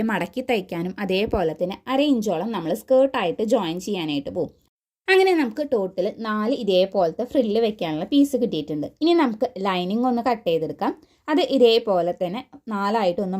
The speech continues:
മടക്കി ഇട്ട് കൊടുക്കുക. അതിനുശേഷം ഞാൻ ഒമ്പത് ഇഞ്ചിലാണ് ഇതേപോലെ മാർക്ക് ചെയ്തിട്ട് കട്ട് ചെയ്തെടുക്കുന്നത്. നമ്മൾ മെയിൻ ആയിട്ടുള്ള ക്ലോത്തിനേക്കാളും ഒരു ഇഞ്ച് അല്ലെങ്കിൽ രണ്ട് ഇഞ്ചോളം കുറച്ചിട്ട് വേണം എപ്പോഴും ലൈനിങ് കട്ട് ചെയ്തെടുക്കാനായിട്ട്.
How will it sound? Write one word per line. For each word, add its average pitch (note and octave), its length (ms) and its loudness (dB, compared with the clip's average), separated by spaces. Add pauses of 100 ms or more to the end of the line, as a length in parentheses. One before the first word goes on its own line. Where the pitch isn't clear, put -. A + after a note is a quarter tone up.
മടക്കി F3 340 -6
ഇട്ട് A3 120 -8
കൊടുക്കുക. E3 260 -4 (160)
അതിനുശേഷം F#3 680 0 (380)
ഞാൻ A#3+ 120 4 (200)
ഒമ്പത് C#4+ 360 6
ഇഞ്ചിലാണ് A3+ 520 0 (200)
ഇതേപോലെ F#3 520 0 (400)
മാർക്ക് G3 320 0
ചെയ്തിട്ട് E3 320 -2 (100)
കട്ട് A#3+ 220 -2
ചെയ്തെടുക്കുന്നത്. D3+ 580 -4 (360)
നമ്മൾ B3+ 220 2 (200)
മെയിൻ D4 320 6
ആയിട്ടുള്ള G#3+ 460 0
ക്ലോത്തിനേക്കാളും F3 960 -2 (180)
ഒരു D4+ 140 4 (100)
ഇഞ്ച് A3 240 2 (120)
അല്ലെങ്കിൽ G3 340 0
രണ്ട് G3 320 0
ഇഞ്ചോളം F#3 420 2 (160)
കുറച്ചിട്ട് G3+ 500 0
വേണം G3 220 -2 (180)
എപ്പോഴും F#3 500 0 (420)
ലൈനിങ് F#3 440 0 (100)
കട്ട് D4 200 -2
ചെയ്തെടുക്കാനായിട്ട്. D#3+ 800 0